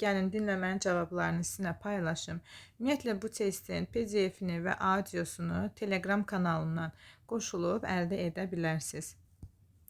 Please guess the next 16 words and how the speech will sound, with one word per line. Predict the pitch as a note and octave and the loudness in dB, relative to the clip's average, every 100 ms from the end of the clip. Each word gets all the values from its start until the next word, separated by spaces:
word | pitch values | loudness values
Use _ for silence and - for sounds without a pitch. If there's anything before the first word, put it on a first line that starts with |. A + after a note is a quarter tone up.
| - - - - - - - | -20 -20 -20 -20 -20 -4 4
Demək, | D4 B3+ B3 C4+ | 10 12 10 8
dinləmədə | B3+ A#3+ A#3 A3+ B3 A#3+ G3+ - | 6 8 8 8 8 8 8 6
birinci | G3 G3 F3+ F#3 | 2 4 4 2
sualımız | - - F#3+ D#3+ D#3 D#3+ - | 0 4 6 6 6 2 0
olacaq | G3+ F#3 E3 - D#3+ - - | 2 4 4 2 0 -2 2
B | D#3+ E3 | 4 4
variantı, | F#3+ G3+ G#3+ G#3+ G#3+ - A3 A3 - _ - _ - | 4 6 6 6 4 4 4 4 0 _ -20 _ -2
natural | F3+ F3 - D#3+ D3+ | 2 2 2 2 0
disaster. | D3+ D3 D#3+ F3+ - - G3+ G3+ G3+ - - - - - - - _ _ _ _ - | 0 0 2 2 2 4 6 6 2 -8 -20 -20 -20 -20 -20 -20 _ _ _ _ -6
İkinci | C4 - C#4+ C4+ A#3 | -4 0 2 4 6
də | F#3+ F3+ | 6 6
doğru | A#3 G#3+ F#3+ | 8 8 6
cavab | F#3 F3 D#3+ D#3+ - | 4 6 6 4 2
D | F3 F3 | 6 6
variantı | G3+ A3+ A#3+ A#3+ A#3+ B3+ | 6 4 6 4 4 4
olacaq. | B3 A#3+ A#3 B3 B3 | 6 6 4 4 4